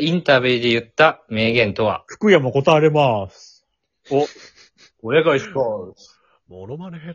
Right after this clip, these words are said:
Speaker 3: 手だけど、大喜利強いやついるな。
Speaker 2: <laughs> 振ってください。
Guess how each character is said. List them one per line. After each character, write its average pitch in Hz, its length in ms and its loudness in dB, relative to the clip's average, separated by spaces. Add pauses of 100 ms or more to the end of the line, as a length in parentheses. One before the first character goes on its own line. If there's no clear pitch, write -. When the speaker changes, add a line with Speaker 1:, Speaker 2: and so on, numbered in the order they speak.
Speaker 3:
手 156 60 -10
だ 139 100 -12
け 110 140 -16
ど、 98 360 -18
大 113 260 -14
喜 190 120 -16
利 170 80 -14
強 170 340 -14
い 101 60 -14
や - 100 -16
つ 175 140 -20
い - 0 -
る 180 140 -20
な。 - 240 -18 (1120)
Speaker 2:
<laughs> - 1200 -10
振 - 140 -2
っ 139 40 -2
て - 140 0
く 147 80 2
だ 151 100 6
さ 143 140 -2
い。 - 20 2